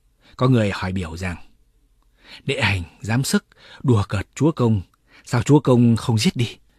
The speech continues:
Biểu nói, "Nễ Hành nhiều lần làm nhục Tào Tháo, Tháo không giết,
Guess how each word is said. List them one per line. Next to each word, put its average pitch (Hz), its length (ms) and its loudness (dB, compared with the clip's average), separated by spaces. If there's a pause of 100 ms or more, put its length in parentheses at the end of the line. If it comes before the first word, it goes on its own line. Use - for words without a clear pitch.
(680)
Biểu 98 180 -2
nói, 101 400 -4 (920)
"Nễ 123 160 2
Hành 98 320 -2 (100)
nhiều 107 220 2
lần 95 260 -4 (220)
làm 95 240 -4
nhục 98 200 -2
Tào 85 220 -6
Tháo, 143 380 -4 (380)
Tháo 110 180 0
không 98 240 0
giết, 151 220 2